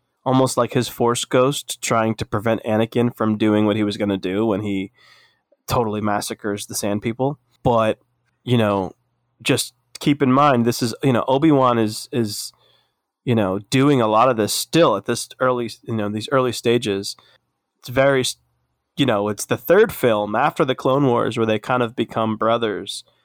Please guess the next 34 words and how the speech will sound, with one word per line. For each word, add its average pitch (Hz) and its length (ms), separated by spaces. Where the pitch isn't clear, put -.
This 143 180
is 170 120
still 147 300
very 127 260
much 120 340
like 113 220
master 113 520
and 113 100
apprentice 107 760
relationship. 127 920
And, 120 360
you 220 60
know, 123 180
Obi-Wan 143 420
is, 123 260
it's 165 220
ten 151 260
years, 135 400
but 104 260
this 123 200
is, 123 320
you 131 100
know, 107 200
a 101 60
promise 123 480
that 113 160
he 120 120
fulfilled 117 560
to 107 100
his 104 160
master. 113 600
So, 110 520
you 123 140
know, 95 340